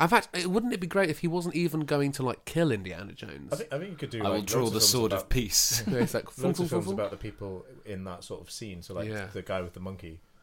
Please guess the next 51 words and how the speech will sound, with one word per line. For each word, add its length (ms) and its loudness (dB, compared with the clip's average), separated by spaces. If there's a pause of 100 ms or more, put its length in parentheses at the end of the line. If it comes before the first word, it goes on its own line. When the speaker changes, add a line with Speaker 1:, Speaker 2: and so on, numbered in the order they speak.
(220)
Speaker 1:
Yeah. 220 2
Speaker 2:
the 80 -2
eye 60 -4
patch, 400 -12
and 140 -10
maybe 140 -2
just 120 -12
the 60 -14
monkey. 320 -8 (580)
Speaker 1:
I'd 120 -4
love 160 4
Speaker 2:
'Cause 100 -6
Speaker 1:
to 60 -2
Speaker 2:
he 60 -4
Speaker 1:
see 60 0
Speaker 2:
eats, 80 -2
Speaker 1:
what 80 -10
Speaker 2:
eats 160 -10
the 60 -16
dates 300 -6
and 100 -12
dies. 140 -6
Speaker 1:
dies. 380 -4
Speaker 2:
Yeah. 100 -4
Speaker 1:
Yeah, 60 -6
that, 240 -2
that 220 2
was 120 -10
her. 160 -4
Speaker 2:
Day 100 4
in 60 -2
the 60 -4
life, 260 -4 (600)
up 120 -4
until 180 -8
the 80 -6
death. 340 -2
Just 180 -6
day 140 6
in 60 0
the 80 -8
life 200 -6
and 80 -8
up 80 -6
until 160 -8
the 40 -10
death 260 -2
of 100 -10
all 200 -6
the, 160 -8
um, 240 -10